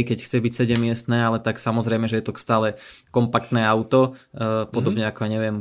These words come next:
Speaker 1: Kodiaq alebo Sorento, alebo tak, že tam už trošku človek je taký s-,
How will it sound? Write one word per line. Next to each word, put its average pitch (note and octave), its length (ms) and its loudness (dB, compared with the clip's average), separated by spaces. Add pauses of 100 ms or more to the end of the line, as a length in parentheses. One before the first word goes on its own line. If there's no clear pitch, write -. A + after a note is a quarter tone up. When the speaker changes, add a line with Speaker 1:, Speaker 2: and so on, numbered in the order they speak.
Speaker 1:
Kodiaq A2+ 400 4
alebo G#2+ 320 -2
Sorento, A#2 560 0
alebo A2 240 2
tak, A#2 240 2
že A2+ 320 -4 (320)
tam C3 240 4
už C#3 160 0
trošku B2+ 320 2
človek A#2+ 320 4
je A#2+ 80 4
taký B2 240 -2
s-, - 240 2